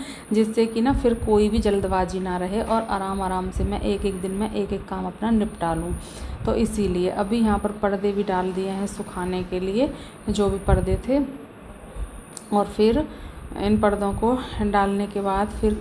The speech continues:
मेरा काम शुरू हो जाएगा सुबह वाला। अभी देखिए धूप हल्की सी निकल आई है,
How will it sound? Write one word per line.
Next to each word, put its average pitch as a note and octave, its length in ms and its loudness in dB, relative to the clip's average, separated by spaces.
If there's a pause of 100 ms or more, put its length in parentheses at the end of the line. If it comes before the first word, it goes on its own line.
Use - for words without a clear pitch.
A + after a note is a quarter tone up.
मेरा F#3+ 160 -2
काम F#3+ 300 -4
शुरू F#3+ 260 -4
हो F#3+ 160 -2
जाएगा F3+ 460 0 (420)
सुबह G3 220 2
वाला। F#3+ 340 4
अभी G#3 220 0
देखिए G#3 340 0
धूप G#3 340 -2
हल्की G3 300 -2
सी G#3+ 160 0
निकल F#3+ 360 0
आई F3+ 240 2
है, G#3 200 0